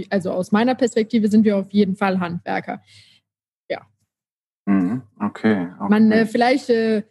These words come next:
Speaker 1: das eine oder andere vielleicht sagt, dass er das nicht hören will, ist, weil Handwerk hört sich immer so ein bisschen grob und vielleicht auch groß an. Aber in Wirklichkeit,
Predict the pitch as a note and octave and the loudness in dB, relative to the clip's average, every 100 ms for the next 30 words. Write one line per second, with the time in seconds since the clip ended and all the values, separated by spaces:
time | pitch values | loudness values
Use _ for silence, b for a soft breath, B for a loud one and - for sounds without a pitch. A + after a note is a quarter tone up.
0 | _ - G#3+ - A3+ A#3 G#3+ G#3+ A3+ A3 | _ -2 -2 0 0 2 2 0 0 -2
1 | G#3+ G#3+ G3+ - G#3 G#3 G3+ G3 F#3+ A#3+ | -2 0 -2 -2 -4 -2 -4 -2 -2 2
2 | B3+ C4+ B3 A#3 A3+ A3 - _ _ G3 | 2 2 0 0 0 -2 -4 _ _ -4
3 | G3+ G3+ G#3 _ _ _ A3 A#3+ A3+ A3 | -2 -2 -6 _ _ _ 0 0 2 -2
4 | A#3+ A#3 A#3 A3+ A3+ G#3+ G#3+ G#3+ A#3 - | -2 -2 -2 0 0 2 4 4 2 2
5 | A3 G#3 G3+ B3 C4+ C4 G3+ G#3 G3+ G#3 | 2 2 2 2 2 -2 -4 -4 -2 -2
6 | G#3+ - G#3 G3 G3 B3+ D4+ D4+ - F#3 | -2 -2 -6 -6 -2 0 0 -4 -8 -2
7 | G3+ C4 - _ _ _ - A3 G#3+ G#3+ | 0 0 -4 _ _ _ -6 -2 0 0
8 | G#3+ G#3 G#3+ G#3 A#3+ C4 B3 - A#3 A3+ | 0 2 4 4 2 -2 -6 -2 -2 -2
9 | - | -6